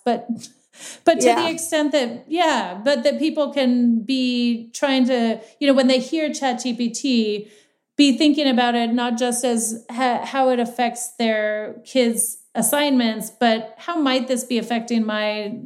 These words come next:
Speaker 1: my democracy and what can I do about it?
Speaker 2: It's so interesting. The group of people that I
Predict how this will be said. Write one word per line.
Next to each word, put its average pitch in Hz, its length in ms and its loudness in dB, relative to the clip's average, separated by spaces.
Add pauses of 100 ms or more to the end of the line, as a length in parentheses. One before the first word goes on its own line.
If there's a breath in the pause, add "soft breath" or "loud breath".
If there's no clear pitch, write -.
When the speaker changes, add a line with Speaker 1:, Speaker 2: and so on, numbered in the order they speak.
(100)
Speaker 1:
my 214 580 2
democracy 226 840 0
and 196 140 -2
what 202 120 -4
can 220 120 -8
I 190 80 -4
do 185 140 -4
about 175 200 -4
it? 185 160 -8 (280)
Speaker 2:
It's 302 220 6
so 320 240 4
interesting. 302 480 0
The 254 120 0
group 262 340 -4
of 262 80 -4
people 285 240 -2
that 247 100 2
I 233 280 0